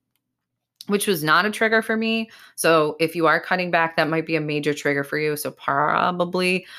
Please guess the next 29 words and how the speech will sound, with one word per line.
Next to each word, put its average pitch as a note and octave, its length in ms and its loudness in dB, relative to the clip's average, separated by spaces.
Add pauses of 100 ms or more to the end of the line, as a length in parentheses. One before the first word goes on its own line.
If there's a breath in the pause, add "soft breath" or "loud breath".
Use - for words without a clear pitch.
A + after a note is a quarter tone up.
(200 loud breath)
better F3+ 300 6
to F3 140 2
order E3 300 6
it D#3+ 160 4
online. D#3 840 0 (380 loud breath)
Um, E3+ 260 4
but E3+ 140 4
I F#3 120 4
personally F#3+ 340 -2
went E3+ 160 0
in E3 140 -2
there D#3 340 0
and D#3+ 180 -2
I D3 320 4
got D3 460 0
all D3+ 160 -2
these D#3+ 220 -4
cool E3+ 680 2
mocktail D#3 640 0
drinks. D3+ 560 -4 (400 soft breath)
Um, D3 440 4
Whole E3+ 260 2
Foods F3 380 -4
has D#3 340 0
so E3 500 4
many E3 320 0
amazing D3+ 680 -2 (460 soft breath)
options D3+ 580 2
for, C#3+ 560 4